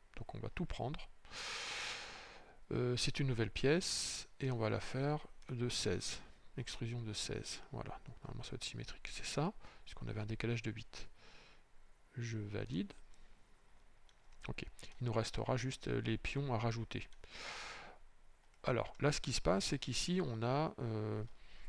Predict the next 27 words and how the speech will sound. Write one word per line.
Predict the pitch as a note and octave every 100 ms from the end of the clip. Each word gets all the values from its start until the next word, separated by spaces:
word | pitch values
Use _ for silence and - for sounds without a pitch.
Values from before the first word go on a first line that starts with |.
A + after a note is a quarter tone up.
| - A2+
deux | C3
pièces, | - C#3 F#3+ - - - - - - -
mais | - C3+
on | B2 A2+
a | C3 D#3+ -
une | B2
intersection | A#2+ B2 - A#2 - C#3+
de | B2+
volume. | C3+ A2 G2 - - -
Donc | G#2 -
là, | C3
on |
va | A#2+
faire | - C#3 C#3 A#2
une, | A2 G#2+ G#2+ G#2+ - - - -
une | A#2
opération | B2+ A#2+ - B2
booléenne. | A2+ G#2+ G#2+ E3 E3+ B2 - - - - -
Donc | A#2 -
on | A2+
va | A#2+ A#2 - - - -
tout | D3+
simplement | D#3+ - C3 B2+ B2 -
demander | B2 C3 B2+ B2 A#2+ A#2 - - - - -
une | C#3+
opération | C#3 B2 G#2+ - B2
booléenne | A2 G#2 G#2 C3+ E3+